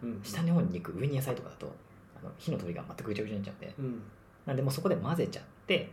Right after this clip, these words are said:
Speaker 1: はいはい。
Speaker 2: で、ラップをして、あの、
Speaker 1: はい。
Speaker 2: ビタッてラップしないで、ちょっと隙間あるぐらいでいいから、
Speaker 1: あ、ふんわりのやつね。
Speaker 2: そう、
Speaker 1: はい。
Speaker 2: ふんわりでラップ入れて、
Speaker 1: はい。
Speaker 2: で、まあ、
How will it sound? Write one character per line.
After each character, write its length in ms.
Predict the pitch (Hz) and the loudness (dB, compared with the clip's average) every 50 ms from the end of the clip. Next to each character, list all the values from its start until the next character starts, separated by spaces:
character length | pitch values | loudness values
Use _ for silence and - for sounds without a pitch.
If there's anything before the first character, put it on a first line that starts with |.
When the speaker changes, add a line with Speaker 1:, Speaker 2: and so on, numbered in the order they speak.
| - - | -8 -6
Speaker 1:
は 60 | 143 | -4
い 40 | 127 | 2
は 20 | - | 4
い。 20 | |
Speaker 2:
で、 200 | 226 202 - - - - - | 4 4 4 2 -2 -6 -2
ラ 120 | 120 123 | -2 -2
ッ 40 | 135 139 - - - - | -2 -4 -8 -16 -12 -2
プ 160 | - 160 151 | 2 4 4
を 80 | 151 147 | 4 2
し 120 | 139 - | 0 -2
て、 220 | - 185 151 - - | 2 2 2 2 0
あ 20 | 190 | -4
の、 40 | 196 | -4
Speaker 1:
は 60 | - 143 | -4 -2
い。 40 | |
Speaker 2:
ビ 60 | - - | 0 0
タ 60 | 196 | -2
ッ 40 | 196 | -2
て 140 | - - 113 | -2 0 0
ラ 60 | 104 | 0
ッ 40 | 98 | 0
プ 60 | 101 - | 0 -2
し 60 | - | -4
な 60 | 101 | -4
い 60 | 95 | 0
で、 240 | 98 101 95 85 - - - | 2 2 2 2 0 -6 -8
ち 80 | - - | -10 -4
ょ 20 | |
っ 40 | - | -4
と 200 | - 95 - - - | -2 -4 -4 -6 -10
隙 180 | - - - 127 | -14 -4 -2 0
間 140 | 113 107 107 | 0 0 0
あ 40 | 107 | -2
る 120 | - 113 | -2 -2
ぐ 80 | 110 104 | -2 -2
ら 60 | 95 | -2
い 40 | - | 0
で 60 | 160 | 0
い 40 | 160 | 0
い 40 | 156 | 0
か 60 | 143 - | 0 0
ら、 80 | 143 | 2
Speaker 1:
あ、 20 | 139 | 2
ふ 40 | 139 | 4
ん 100 | 135 135 | 4 2
わ 60 | 131 | 2
り 60 | 110 | -2
の 60 | 104 - | -4 -8
や 40 | - | -8
つ 60 | - - | -6 -6
ね。 80 | 233 240 | -6 -4
Speaker 2:
そ 120 | - - | -4 -6
う、 40 | - | -6
Speaker 1:
は 60 | - | -4
い。 60 | - | -2
Speaker 2:
ふ 20 | 127 | -2
ん 100 | 127 127 | 2 2
わ 80 | 131 | 2
り 120 | 127 135 - | 2 4 4
で 240 | 208 202 - - - - - - - - | 4 4 2 2 -2 -10 -18 -16 -8 -6
ラ 100 | 113 104 | -6 -6
ッ 20 | - | -4
プ 140 | - - 101 | -2 0 0
入 80 | 98 | 0
れ 60 | 95 | 0
て、 280 | - - 180 151 - - - - - - | 2 4 4 4 4 2 -6 -12 -6 -6
Speaker 1:
は 80 | 127 | -4
い。 40 | 101 - - - - - - - - - - - - - - 185 | -4 -6 -10 -16 -20 -20 -20 -20 -20 -20 -20 -20 -20 -12 -2 2
Speaker 2:
で、 260 | 202 208 170 - - - - - - - - - - | 4 4 4 4 2 -4 -12 -16 -20 -20 -20 -10 -2
ま 240 | - 104 196 185 | -2 -2 0 -2
あ、 20 | - | -6